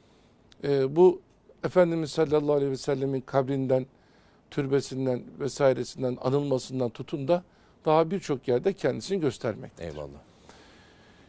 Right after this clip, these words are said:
Speaker 1: Şimdi şunun için söylüyorum. Hiçbir şey olmasa, yani işin manevi boyutu falan olmasa, sadece bizden evvel, evvel göçmüş bir ilim adamının, bir alimin, eser bırakmış bir zatın yad edilmesi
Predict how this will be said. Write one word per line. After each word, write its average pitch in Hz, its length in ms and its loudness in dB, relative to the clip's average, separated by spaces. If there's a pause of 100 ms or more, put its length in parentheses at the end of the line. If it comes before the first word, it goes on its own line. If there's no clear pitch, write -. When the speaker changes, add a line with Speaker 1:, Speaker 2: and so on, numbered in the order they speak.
Speaker 1:
Şimdi 208 560 2
şunun 220 280 -2
için 180 180 -2
söylüyorum. 139 560 0
Hiçbir 285 380 0
şey 226 160 10
olmasa, 139 420 6 (140)
yani 156 240 -2
işin 202 200 -2
manevi 196 440 4
boyutu 185 260 2
falan 190 260 2
olmasa, 160 520 -2
sadece 180 580 4
bizden 175 460 2
evvel, 151 400 6 (180)
evvel 143 400 6
göçmüş 131 680 -4 (720)
bir 185 200 0
ilim 180 260 6
adamının, 123 540 4
bir 175 240 0
alimin, 143 480 6 (500)
eser 165 380 4
bırakmış 131 480 -2
bir 180 120 2
zatın 127 420 -2
yad 151 320 4
edilmesi 135 560 -4